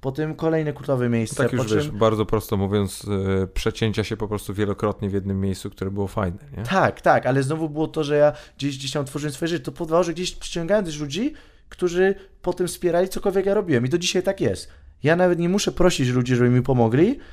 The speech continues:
Speaker 1: Ja zazwyczaj jak coś robię, to po prostu ludzie automatycznie to robią. I ja uwa-, ja to robię w drugą stronę tak samo. Bo, bo jeżeli czuję, że ludzie, to t-, ty już p-, potem nie musisz prosić się o pewne rzeczy. One po prostu gdzieś przychodzą, ale przychodzą wraz z ciężką pracą,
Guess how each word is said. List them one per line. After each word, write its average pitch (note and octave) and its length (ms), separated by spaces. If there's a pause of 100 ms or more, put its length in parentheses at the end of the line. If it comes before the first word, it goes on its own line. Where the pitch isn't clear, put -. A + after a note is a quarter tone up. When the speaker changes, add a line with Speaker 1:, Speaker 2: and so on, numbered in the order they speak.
(200)
Speaker 1:
Ja E3 120
zazwyczaj F#3 260
jak F#3 100
coś F3+ 160
robię, E3 160
to - 20
po F#3+ 60
prostu F3 180
ludzie F3+ 260 (200)
automatycznie E3+ 500
to G3 140
robią. F#3+ 180
I C#3+ 120
ja D#3+ 120
uwa-, E3+ 180
ja F3 140
to F#3 100
robię F#3 160
w F3 40
drugą G3+ 200
stronę G3+ 180
tak G#3 160
samo. B2+ 340 (600)
Bo, C3 200
bo D#3+ 120
jeżeli E3+ 220
czuję, G3+ 240
że D#3+ 160
ludzie, D#3 400 (500)
to E3 120
t-, - 120 (240)
ty F3 80
już F#3+ 180
p-, - 220
potem F#3 200
nie F#3+ 80
musisz A#3+ 260
prosić C3 480
się A#2+ 100
o - 20
pewne G#2+ 220
rzeczy. G2+ 240
One D3 120
po D#3 120
prostu F3 260
gdzieś F3 200 (560)
przychodzą, C3+ 680
ale C#3+ 160
przychodzą E3 260
wraz D#3+ 180
z - 40
ciężką F3+ 400
pracą, E3 500